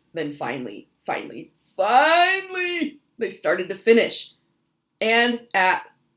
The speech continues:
last, it was time for show and tell. My legs sprang up and they ran me to the front of the room.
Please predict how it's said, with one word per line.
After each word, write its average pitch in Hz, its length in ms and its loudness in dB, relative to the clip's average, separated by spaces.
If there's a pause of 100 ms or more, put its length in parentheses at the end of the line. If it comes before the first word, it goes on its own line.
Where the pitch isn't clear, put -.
last, - 540 -12 (580)
it 523 140 6
was - 240 4
time 427 480 10
for 427 120 8
show 370 280 4
and 403 140 0
tell. - 520 -2 (280)
My 170 80 -8
legs 175 400 -6
sprang 185 440 -8
up 175 160 -10
and 160 200 -6
they 143 320 -8
ran 392 320 10
me 480 100 8
to 508 140 12
the 320 100 -6
front 370 180 2
of 466 60 0
the 466 120 4
room. 466 320 4